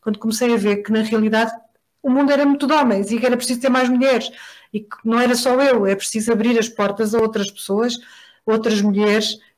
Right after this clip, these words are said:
com muitas qualidades e que às vezes não conseguem por, eh,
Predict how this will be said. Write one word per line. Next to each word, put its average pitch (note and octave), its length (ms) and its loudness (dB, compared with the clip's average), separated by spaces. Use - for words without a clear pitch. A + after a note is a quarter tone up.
com G#3 220 0
muitas G3 840 0
qualidades G#3+ 600 0
e B3 80 -2
que - 160 -6
às A#3+ 180 0
vezes C4+ 600 -2
não C4+ 180 0
conseguem C#4 760 -2
por, C#4 300 -6
eh, C#4+ 340 -2